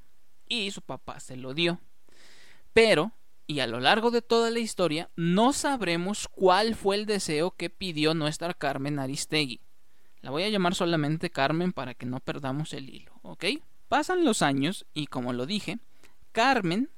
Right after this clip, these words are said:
después de haber triunfado y haber hecho su nombre sin necesidad del apoyo de su papá, lo demanda, gana la demanda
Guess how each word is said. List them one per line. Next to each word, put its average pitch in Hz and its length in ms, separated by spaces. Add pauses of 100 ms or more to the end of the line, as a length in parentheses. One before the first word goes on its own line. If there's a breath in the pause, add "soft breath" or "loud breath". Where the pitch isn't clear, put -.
después 247 520
de 269 100
haber 247 200
triunfado 180 760
y 139 140
haber 156 280
hecho 185 260
su 269 300
nombre 208 420
sin 185 220
necesidad 202 640
del 135 160
apoyo 196 340
de 226 80
su 254 160
papá, - 400 (640 soft breath)
lo 170 300
demanda, 180 580 (140)
gana 156 360
la 147 140
demanda 214 560